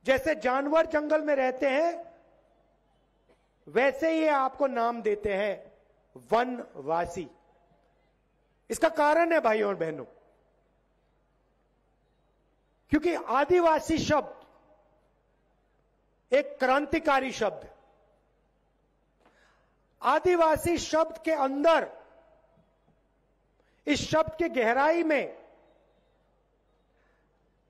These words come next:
आपकी सच्चाई छुपी हुई है।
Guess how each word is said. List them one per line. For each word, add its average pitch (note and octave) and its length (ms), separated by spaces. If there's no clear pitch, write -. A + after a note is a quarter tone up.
आपकी B3 560
सच्चाई A#3+ 720
छुपी G#3+ 340
हुई E3+ 180
है। A2+ 140